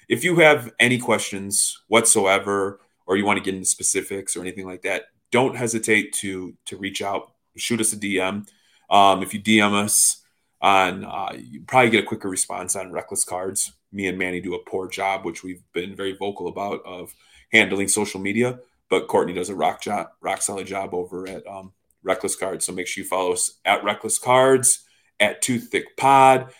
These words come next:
at Manny B and Manny one point oh.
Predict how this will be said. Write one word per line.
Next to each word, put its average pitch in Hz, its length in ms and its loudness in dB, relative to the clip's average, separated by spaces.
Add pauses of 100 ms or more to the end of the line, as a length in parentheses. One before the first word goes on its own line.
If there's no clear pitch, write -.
(160)
at 101 240 4
Manny 113 260 6
B 113 180 2
and 104 120 0
Manny 107 320 2
one 107 280 -2
point 98 360 -8
oh. 123 460 2